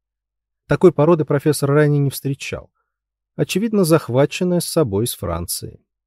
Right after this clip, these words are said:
Может, бриар? Лохмотья шерсти так и свисали. Из будки вышло два караульных, и Мишель предъявил капралу пропуск. Разговор шёл по-французски,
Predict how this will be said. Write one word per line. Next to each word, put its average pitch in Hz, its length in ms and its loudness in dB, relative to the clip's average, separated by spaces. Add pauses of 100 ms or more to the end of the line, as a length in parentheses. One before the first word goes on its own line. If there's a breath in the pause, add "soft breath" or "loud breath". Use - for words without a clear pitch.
(420)
Может, 123 540 -2
бриар? 107 640 -2 (680)
Лохмотья 139 460 0
шерсти 147 440 -2
так - 220 -6
и 107 40 -10
свисали. 87 640 -8 (1040)
Из 135 140 -2
будки 196 280 -2
вышло 170 280 0
два 147 160 2
караульных, 95 760 0
и 147 120 0
Мишель 185 400 0
предъявил 131 480 0
капралу 104 500 0
пропуск. - 500 -8 (680)
Разговор 135 480 2
шёл 120 160 -6
по-французски, 135 760 -2